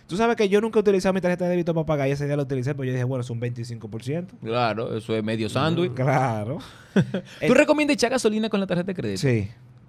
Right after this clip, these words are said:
Speaker 1: por un, por un tema de control. Porque si tú lo, si tú la echas en efectivo, la gente tiene miedo, como, "Ah, lo-, los bomberos
Speaker 2: Porque
Speaker 1: te roban".
Speaker 2: ahí voy, porque, o sea, es más que sabido, profesor, que las marrullas están a la orden del día en los bomberos.
Speaker 1: Sí, pero tú lo que tienes que estar atento a, a que te van a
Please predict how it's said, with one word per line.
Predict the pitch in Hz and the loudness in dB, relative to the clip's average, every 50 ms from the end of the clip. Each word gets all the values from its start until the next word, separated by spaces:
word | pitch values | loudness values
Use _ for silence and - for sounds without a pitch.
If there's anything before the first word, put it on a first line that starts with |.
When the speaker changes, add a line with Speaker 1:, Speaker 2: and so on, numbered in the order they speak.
| - - | -6 -2
Speaker 1:
por | 127 127 135 | 2 2 2
un, | 135 139 123 | 2 0 0
por | 135 139 139 | 0 0 0
un | 131 | 0
tema | 147 151 156 | -2 0 2
de | 151 151 | 2 2
control. | 147 143 131 123 123 113 107 95 82 - - - - - _ _ _ - - - - - - | 0 -2 -4 -2 -2 -4 -4 -6 -8 -12 -20 -20 -20 -20 _ _ _ -20 -20 -20 -20 -14 -4
Porque | - 123 120 113 120 127 123 123 123 120 117 | -2 -2 -2 0 0 0 0 2 2 2 0
si | 120 131 117 | -2 -4 -6
tú | 110 135 | -4 -2
lo, | 147 156 151 135 131 | 0 0 0 0 -2
si | 139 127 | -4 -4
tú | 127 139 | -2 -2
la | 151 156 | 0 -2
echas | 160 147 160 147 147 | -2 -2 -4 -6 -6
en | 147 143 | -6 -6
efectivo, | 147 131 135 123 - - 160 143 123 117 117 - - - - - | -6 -6 -8 -10 -6 -4 -2 0 0 -2 -4 -6 -12 -20 -10 -4
la | - | -2
gente | 139 165 175 175 | -2 -2 -2 -2
tiene | 170 185 175 151 | -2 -2 -4 -2
miedo, | 156 170 165 151 139 120 | -2 -2 0 0 0 -2
como, | 135 139 135 135 131 135 156 | -2 -6 -8 -6 -8 -6 -6
"Ah, | 170 175 170 | -6 -4 -2
lo-, | 151 143 139 135 131 127 | 0 0 0 0 -2 -2
los | 131 127 | -2 -2
bomberos | 127 123 120 139 160 156 | -2 0 2 2 2 2
Speaker 2:
Porque | - 185 | 2 0
Speaker 1:
te | 127 | 2
roban". | 120 139 156 165 | 4 4 6 6
Speaker 2:
ahí | - - | 6 6
voy, | - 202 220 202 151 131 107 | 4 4 4 4 2 2 2
porque, | - 127 120 123 139 - - - - - - - - | 2 0 0 0 -4 -6 -6 -10 -18 -20 -20 -20 -20
o | - | -18
sea, | - - 170 143 - - - | -10 -4 -4 -4 -4 -4 0
es | 110 143 160 | 4 6 6
más | 160 151 151 156 175 202 190 - - - | 6 6 6 6 6 6 4 2 -2 -6
que | - - 180 175 | -2 0 0 2
sabido, | - - 175 165 170 170 151 147 147 135 120 | 4 6 6 6 6 6 4 6 4 4 4
profesor, | 143 143 131 143 139 127 139 135 127 | 0 -2 -4 -4 -4 -2 -2 -2 -2
que | 120 139 123 | 0 -2 0
las | 117 117 | 0 0
marrullas | 113 110 104 101 110 113 113 117 113 | 0 -2 -4 -4 -6 -4 -4 -4 -2
están | - 117 110 110 | -2 -2 -2 0
a | |
la | 107 110 | 0 0
orden | 110 110 113 113 | 0 2 2 2
del | 107 104 95 95 | 2 2 0 0
día | 127 151 | 0 0
en | 139 117 | 0 0
los | 110 104 | 0 0
bomberos. | 107 101 95 87 95 120 160 165 113 - | 0 -2 -2 -2 0 0 0 0 0 2
Speaker 1:
Sí, | 160 160 160 139 | 4 4 4 4
pero | 147 143 139 131 | 2 0 0 2
tú | 151 | 2
lo | 151 160 | 2 2
que | 160 | 0
tienes | 143 156 156 151 | 0 -2 -2 -2
que | 131 151 | -2 -2
estar | 131 - 143 143 135 | 0 2 0 0 0
atento | - 143 143 131 135 | 0 -2 -2 -2 -2
a, | 135 131 131 - 131 | -2 -2 -2 -4 -4
a | 123 | -4
que | 127 123 | -4 -6
te | 123 123 120 | -4 -4 -4
van | 120 120 123 | -4 -4 -4
a | 123 123 120 117 117 113 110 107 104 - | -4 -4 -4 -4 -6 -8 -10 -10 -12 -14